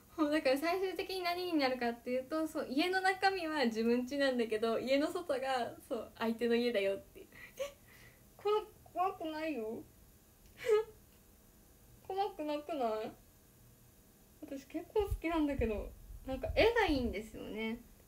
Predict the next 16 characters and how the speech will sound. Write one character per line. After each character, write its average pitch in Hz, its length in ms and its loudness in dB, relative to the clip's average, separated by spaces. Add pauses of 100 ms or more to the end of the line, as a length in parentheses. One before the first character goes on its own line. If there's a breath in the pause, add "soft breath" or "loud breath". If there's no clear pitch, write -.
(140)
表 330 320 -2
紙 359 60 -2
を 359 120 -4
見 349 100 -8
て 339 140 -4
み 240 160 -2
て 190 120 -10
く 180 140 -12
だ 170 120 -8
さ 202 160 -12
い、 170 80 -10
ぜ 180 180 -14
ひ 160 60 -14
皆 165 320 -10
さ - 140 -20
ん。 226 120 -16